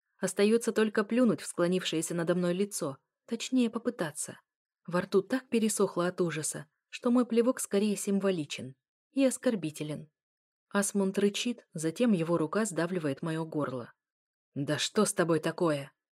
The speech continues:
Слышу я его рык сквозь туман, застилающий мое сознание. А еще чувствую, как второй рукой он задирает мою юбку. Темнота. Хрип.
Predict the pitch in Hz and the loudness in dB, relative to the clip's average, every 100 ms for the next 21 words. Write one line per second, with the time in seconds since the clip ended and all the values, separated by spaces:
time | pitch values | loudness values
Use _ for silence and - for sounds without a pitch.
0 | _ _ - 160 196 - 147 156 147 151 | _ _ -8 -4 -2 -2 -2 -2 -2 -2
1 | 202 - - 190 180 214 202 226 156 143 | -4 -6 -4 -4 -2 0 0 0 -2 -6
2 | - 147 185 - 143 139 156 - 151 151 | -6 -4 -4 -4 -6 -6 -6 -6 -4 -4
3 | 131 127 139 - _ _ _ _ _ - | -6 -10 -16 -20 _ _ _ _ _ -2
4 | 220 208 277 269 254 - 220 208 202 - | -2 0 -2 -2 -4 -2 -2 -2 -2 -6
5 | - 208 202 196 196 247 240 247 226 196 | -2 2 2 2 0 -2 0 0 2 2
6 | 196 214 214 196 190 208 160 143 - - | 2 2 0 0 0 0 -2 -8 -10 -16
7 | 143 _ _ _ _ _ - 202 214 247 | -16 _ _ _ _ _ -8 0 2 0
8 | - 147 143 _ _ _ _ - 165 151 | -4 -10 -10 _ _ _ _ -6 -4 -4
9 | - | -8